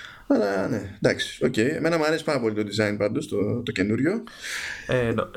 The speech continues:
Speaker 2: αφαίρεσαν και το jack, οπότε είχαν και από εκεί χώρο για να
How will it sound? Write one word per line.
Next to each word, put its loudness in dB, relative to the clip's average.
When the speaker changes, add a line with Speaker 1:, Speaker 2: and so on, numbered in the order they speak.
Speaker 2:
αφαίρεσαν 2
και 0
το 2
jack, 4
οπότε 2
είχαν 0
και 2
από 2
εκεί -4
χώρο 2
για 0
να 0